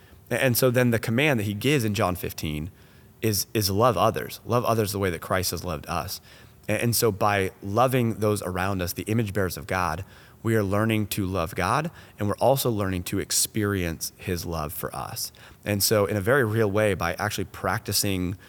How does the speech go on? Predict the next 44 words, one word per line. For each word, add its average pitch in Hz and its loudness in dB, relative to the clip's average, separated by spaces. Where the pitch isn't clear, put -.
what 104 -2
Scripture 95 -2
teaches 82 -4
and 95 -4
by 90 0
demonstrating 98 -2
love 90 -2
towards 87 -4
others, 82 -6
as 117 2
we 135 2
spend 117 0
time 113 2
with 95 -2
him 98 -2
in 98 -2
our 92 0
word 135 4
and, 92 0
and 92 -4
music 113 0
and 92 -2
getting 95 0
to 95 -4
know 113 2
him, 113 2
it's 101 -2
going 120 2
to 113 2
allow 92 2
us 95 0
to 95 -2
remain 87 -2
in 85 -4
his 85 -4
presence 101 -4
and 87 -6
in 92 -4
his 92 -6
love 80 -4
and 90 -6
stay 87 -2
in 90 -6
that 78 -6